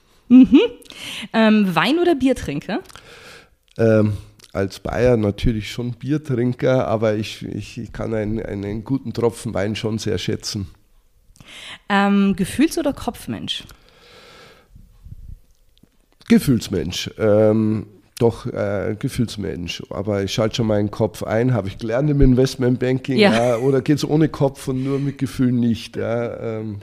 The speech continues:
Speaker 2: muss man schon mal den Kopf einschalten.
Speaker 1: Das ist, glaub ich, zu empfehlen, ja. Äh, welches war denn das letzte Kleidungsstück, das du dir gekauft hast?
Speaker 2: Ähm,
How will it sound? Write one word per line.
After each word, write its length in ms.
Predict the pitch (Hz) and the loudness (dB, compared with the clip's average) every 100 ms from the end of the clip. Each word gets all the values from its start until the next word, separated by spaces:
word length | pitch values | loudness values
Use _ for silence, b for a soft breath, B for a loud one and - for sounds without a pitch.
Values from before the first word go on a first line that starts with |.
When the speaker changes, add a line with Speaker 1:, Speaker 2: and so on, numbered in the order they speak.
| - | -12
Speaker 2:
muss 220 | 120 110 | -10 -6
man 80 | 110 | -6
schon 180 | 110 | -4
mal 140 | 110 98 | -2 -2
den 120 | 98 | -4
Kopf 260 | - - - | -6 -6 -8
einschalten. 500 | - 80 - - 87 _ _ _ - _ _ | -6 -6 -8 -10 -14 _ _ _ -20 _ _
Speaker 1:
Das 240 | 233 226 | 0 0
ist, 120 | 226 202 | 0 2
glaub 180 | 202 | 2
ich, 80 | 208 | 2
zu 120 | - | 2
empfehlen, 420 | 226 233 208 156 165 | 0 2 -2 -2 -2
ja. 300 | 202 175 262 B B B - | -2 -2 -6 B B B 2
Äh, 340 | 233 233 220 | 6 6 6
welches 280 | 262 339 - | 4 2 2
war 100 | 262 | 4
denn 160 | 233 208 | 4 4
das 180 | 196 180 | 2 -2
letzte 240 | 190 - | -6 -8
Kleidungsstück, 500 | - 349 277 - 165 | -8 -4 -4 -4 -8
das 140 | 165 | -6
du 80 | - | -6
dir 100 | 165 | -8
gekauft 420 | 156 - - - | -8 -10 -12 -12
hast? 280 | - - - b b b _ _ - - - - | -14 -14 -18 b b b _ _ -20 -18 -18 -4
Speaker 2:
Ähm, 400 | 117 117 120 120 | 2 4 4 2